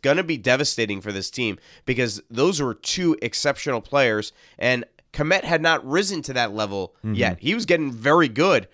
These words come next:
Speaker 1: but he wasn't elite yet, and I think he was going to be elite next season, and that was gonna make Notre Dame a national championship contender with Cole Kmet and Ian Book being able to throw to him. If Ian Book wanted to throw to him seven times,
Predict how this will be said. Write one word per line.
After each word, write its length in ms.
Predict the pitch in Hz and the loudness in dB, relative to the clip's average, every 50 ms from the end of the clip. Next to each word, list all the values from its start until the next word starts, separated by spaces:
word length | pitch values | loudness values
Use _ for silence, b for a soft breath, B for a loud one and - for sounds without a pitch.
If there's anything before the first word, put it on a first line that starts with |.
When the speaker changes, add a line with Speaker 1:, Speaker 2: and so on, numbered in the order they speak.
| b b b b b | b b b b b
Speaker 1:
but 100 | _ 120 | _ -4
he 140 | 123 139 180 | -2 0 2
wasn't 360 | 214 240 214 175 180 147 - - - | 4 4 4 4 2 0 -2 -2 -2
elite 480 | 131 127 113 95 104 127 180 202 - _ | -2 -2 -2 -2 -4 -4 -4 -4 -6 _
yet, 380 | 135 120 95 98 123 - - _ - | -2 0 2 2 0 -2 -4 _ -4
and 140 | 131 131 135 | -2 0 0
I 60 | 139 | 0
think 240 | 135 170 160 - - | 0 -2 -4 -4 -8
he 140 | - 156 | -10 -6
was 180 | 156 156 139 117 | -4 -4 -4 -4
going 280 | - 139 160 180 196 170 | -4 -2 -2 -2 -2 -4
to 100 | - 143 | -10 -8
be 320 | 123 131 131 123 110 - b b b b b - | -6 -4 -4 -4 -6 -8 b b b b b 2
elite 460 | 147 139 127 127 135 135 131 123 - | 2 2 2 0 0 -2 -2 -4 -8
next 300 | - 123 127 123 - - | -4 -4 -4 -2 -2 -2
season, 560 | - - - 170 190 190 131 110 107 101 101 b b b b b b | -2 -2 -2 -2 -2 -2 -2 -2 -2 -2 -4 b b b b b b
and 300 | - 135 131 123 117 - - _ | 0 2 2 2 0 -4 -8 _
that 240 | 101 127 147 175 175 | 0 2 4 4 4
was 120 | 175 160 | 2 0
gonna 180 | - 165 151 147 | 0 -2 -2 0
make 360 | 139 147 147 139 - - _ _ _ | 0 0 0 -2 -6 -18 _ _ _
Notre 280 | 120 135 147 151 156 | -2 0 0 2 4
Dame 320 | 151 156 151 151 147 131 - _ _ _ _ _ _ _ _ _ _ _ _ 110 127 - - _ _ _ _ _ _ _ _ _ _ _ _ _ _ - | 4 4 4 4 2 -2 -6 _ _ _ _ _ _ _ _ _ _ _ _ -4 -4 -4 -6 _ _ _ _ _ _ _ _ _ _ _ _ _ _ -2
a 80 | 131 | 0
national 400 | 139 143 151 170 - - 185 170 | 2 2 2 2 2 2 2 2
championship 580 | 165 - - 156 147 147 170 160 - 175 165 - | 2 2 0 0 -2 -2 -6 -6 -6 -6 -6 -6
contender 420 | - 175 170 208 240 247 202 123 | -8 -4 0 0 0 0 0 -4
with 200 | 92 92 107 - | -4 -4 -6 -8
Cole 240 | - - 156 160 160 | 0 2 2 2 2
Kmet 360 | 160 165 147 135 135 131 143 - b b b b | 0 -6 -4 -2 0 -2 -2 -4 b b b b
and 140 | - 131 147 | -2 -2 0
Ian 200 | 147 156 151 147 | 0 0 0 2
Book 220 | 135 156 147 - | 0 -2 -2 -2
being 180 | - 147 143 143 | -4 -2 0 0
able 140 | 147 143 | 0 -2
to 40 | 139 - | -2 -2
throw 180 | 175 202 214 | 0 0 0
to 120 | 185 - 113 | 2 0 -2
him. 100 | 104 104 | -4 -4
If 140 | 101 101 | -6 -2
Ian 160 | 131 147 156 147 | 0 0 0 0
Book 180 | 156 151 147 | 0 -2 0
wanted 140 | 151 151 143 139 | -2 -2 -2 -2
to 40 | - | -2
throw 160 | 156 156 156 | 0 0 0
to 80 | 147 156 | 0 0
him 100 | 147 139 | -2 -2
seven 200 | - - 151 143 | -2 -4 -4 -4
times, 260 | 143 180 185 170 - | -4 -4 -4 -4 -6